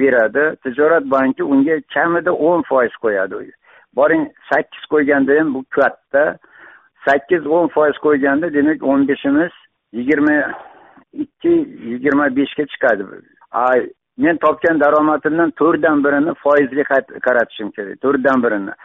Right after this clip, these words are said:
A, bunaqa katta daromad hozir O'zbekistonda olish juda ham qiyin. Nima uchun Markaziy bank bu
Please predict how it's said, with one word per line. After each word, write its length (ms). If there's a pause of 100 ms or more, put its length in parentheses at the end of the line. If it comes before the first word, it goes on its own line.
(120)
A, 180
bunaqa 300
katta 380
daromad 400
hozir 260
O'zbekistonda 600
olish 300
juda 300
ham 120
qiyin. 320 (440)
Nima 200
uchun 400 (120)
Markaziy 680 (160)
bank 320
bu 180